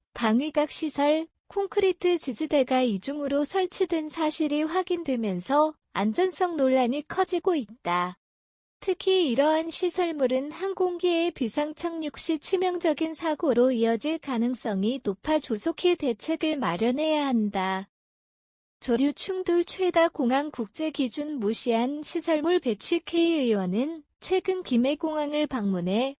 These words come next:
한국공항공사 관계자들과 논의한 결과, 높이와 폭이 육영 팔오 센티미터에 이르는 콘크리트 지지대가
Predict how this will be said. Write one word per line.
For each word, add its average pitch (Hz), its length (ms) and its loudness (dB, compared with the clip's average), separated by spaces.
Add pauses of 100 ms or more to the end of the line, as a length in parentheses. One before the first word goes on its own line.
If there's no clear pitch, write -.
(140)
한국공항공사 330 1300 -2
관계자들과 269 1080 0
논의한 240 560 0
결과, 262 440 4
높이와 233 720 0
폭이 349 380 0
육영 311 440 -2
팔오 339 320 2
센티미터에 320 880 0
이르는 220 560 0
콘크리트 381 720 0
지지대가 233 760 -2